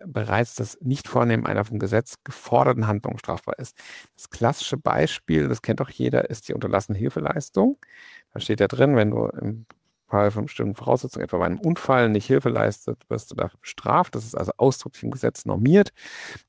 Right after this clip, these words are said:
Anderes Beispiel ist die Verpflichtung, Abgabe einer Steuererklärung. Das heißt, die Nichtabgabe einer Steuererklärung ist ab einem bestimmten Zeitpunkt auch, ähm, als Steuerhinterziehung strafbar, ne?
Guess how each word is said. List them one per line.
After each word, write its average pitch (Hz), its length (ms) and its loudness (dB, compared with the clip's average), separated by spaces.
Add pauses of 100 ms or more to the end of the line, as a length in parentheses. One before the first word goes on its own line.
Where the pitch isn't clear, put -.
(160)
Anderes 117 360 4
Beispiel 104 520 0
ist - 480 -4 (140)
die 101 840 -2
Verpflichtung, - 720 0 (200)
Abgabe 90 440 0
einer 90 80 -4
Steuererklärung. - 1040 4
Das 113 140 0
heißt, 104 160 -2
die 107 80 2
Nichtabgabe 95 480 2
einer - 100 -4
Steuererklärung 104 920 0 (320)
ist 117 240 -8
ab 98 260 0
einem 95 120 -2
bestimmten 98 300 -2
Zeitpunkt - 440 -4
auch, - 400 0 (120)
ähm, 92 380 -12 (220)
als - 240 -6
Steuerhinterziehung 87 640 0
strafbar, - 600 -4
ne? 113 300 0